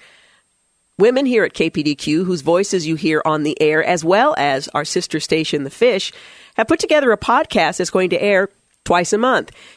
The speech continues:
You can have The Best Day Ever with the ladies of ninety-three point nine K P D Q and one oh four point one The Fish,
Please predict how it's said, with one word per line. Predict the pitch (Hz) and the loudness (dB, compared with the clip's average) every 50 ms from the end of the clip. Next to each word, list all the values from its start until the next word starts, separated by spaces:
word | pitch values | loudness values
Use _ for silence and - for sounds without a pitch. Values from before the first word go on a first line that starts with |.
| _ - | _ -4
You | 208 226 | -2 0
can | - 226 214 | 2 2 2
have | 185 196 196 196 - | 2 0 -2 -4 -4
The | 175 160 190 | -2 -2 0
Best | 160 165 208 247 370 - - - | 2 2 0 2 0 -2 -4 0
Day | 262 233 220 214 | 2 2 2 2
Ever | - - 240 269 190 156 151 185 | 2 2 2 2 2 2 2 2
with | 208 185 175 - | 2 0 -2 -2
the | 170 160 | -2 0
ladies | 165 170 180 190 185 - | 0 0 0 -2 -2 -4
of | 147 143 | -6 -4
ninety-three | 147 156 170 165 170 156 - - 160 | -2 -2 -2 -2 -2 -4 -4 -4 -4
point | 147 - 156 151 135 | -2 0 -2 -2 -2
nine | - 151 147 151 151 | -2 -4 -4 -4 -4
K | - - - 165 | -4 -4 -4 -4
P | - - 143 | -2 -4 -4
D | 139 143 | -4 -4
Q | - - - 285 311 | -4 -2 0 2 2
and | 269 190 165 | 2 2 2
one | 156 175 175 | 2 2 2
oh | 160 | 0
four | 160 - 170 165 151 135 143 151 147 | 0 0 0 0 0 0 -2 -6 -6
point | 135 _ _ - 196 185 - - | -6 _ _ -4 -2 -2 -2 -2
one | 156 151 156 | -2 -2 -2
The | 151 143 | -2 -2
Fish, | - - 214 233 277 - | -2 0 0 0 0 -2